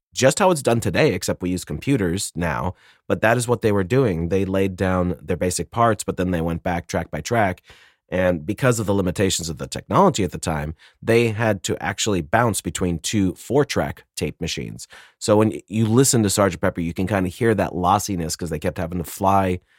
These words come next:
what they would call flying between the machines. They'd bounce down to a track, take that, go back to the other one, and then back and forth until you got everything on there that you wanted.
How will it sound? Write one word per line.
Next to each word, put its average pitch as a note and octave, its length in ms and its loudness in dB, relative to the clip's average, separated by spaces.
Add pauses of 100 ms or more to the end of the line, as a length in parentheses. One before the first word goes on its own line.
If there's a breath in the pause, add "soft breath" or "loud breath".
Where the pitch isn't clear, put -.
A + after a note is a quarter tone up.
(180)
what E2 100 -6
they F2 140 0
would D#2 240 -6
call F#2 240 0
flying F#2+ 500 2
between E2+ 440 -2
the D#2 40 -2
machines. E2 480 -2
They'd C#2+ 160 -10
bounce D#2+ 220 -6
down D#2+ 160 -4
to D#2 80 -4
a - 20 -6
track, A2+ 320 0
take D#2 160 -6
that, G2+ 240 2
go F2 100 0
back D2+ 200 -8
to - 80 -16
the F2+ 120 -2
other G#2+ 140 4
one, G#2 140 4
and C#2+ 80 -4
then C#2 80 -6
back D2+ 240 -6
and D2+ 100 -10
forth E2+ 240 -4
until D#2 220 -8
you D2+ 120 -8
got D#2+ 300 -6 (400 soft breath)
everything F2+ 380 0
on F2 180 2
there D#2 140 -2
that C#2 120 -6
you D2+ 120 -8
wanted. E2+ 420 -2